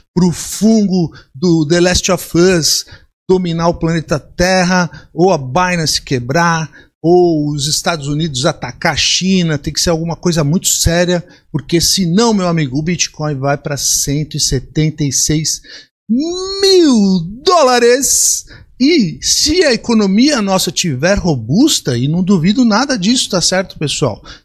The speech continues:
Tem muito lançamento novo, como as inteligências artificiais, et cetera, tudo isso faz a economia crescer,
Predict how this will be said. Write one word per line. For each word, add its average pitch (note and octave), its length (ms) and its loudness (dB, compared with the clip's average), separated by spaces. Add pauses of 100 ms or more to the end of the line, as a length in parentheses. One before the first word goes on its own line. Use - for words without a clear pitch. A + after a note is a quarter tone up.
Tem D3 80 0
muito G3+ 300 2
lançamento F#3+ 560 -2
novo, D3+ 320 2
como D#3 180 -4
as D3 80 -2
inteligências D#3 560 -2
artificiais, C#3+ 600 -2
et C3 120 -8
cetera, D#3+ 380 -2
tudo F3 200 -2
isso F3+ 140 0
faz F3 180 0
a E3+ 40 0
economia D#3+ 500 0
crescer, F#3 560 -2